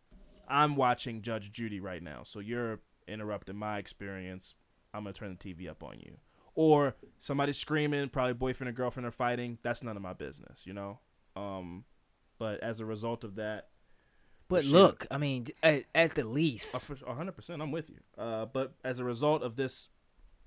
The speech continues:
Speaker 1: um, mentality, Rashida Washington was killed in what I assume was her building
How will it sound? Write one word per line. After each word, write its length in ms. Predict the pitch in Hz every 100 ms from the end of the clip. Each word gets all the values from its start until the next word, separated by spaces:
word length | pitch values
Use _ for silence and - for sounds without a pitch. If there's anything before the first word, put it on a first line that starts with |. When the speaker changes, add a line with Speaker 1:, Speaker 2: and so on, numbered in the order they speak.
| - - - - _ -
Speaker 1:
um, 400 | 110 107 101 107 -
mentality, 680 | 123 123 117 143 135 120 110
Rashida 280 | 113 - 127
Washington 600 | 120 113 - 107 110 107
was 360 | 101 101 98
killed 440 | - - 104 98 95 _ _ _ _ _ -
in 320 | 117 117 113 _ _ -
what 220 | 123 117
I 140 | 110 107
assume 340 | - 123 110
was 140 | 98
her 340 | - 107 98 92 -
building 400 | 98 82 76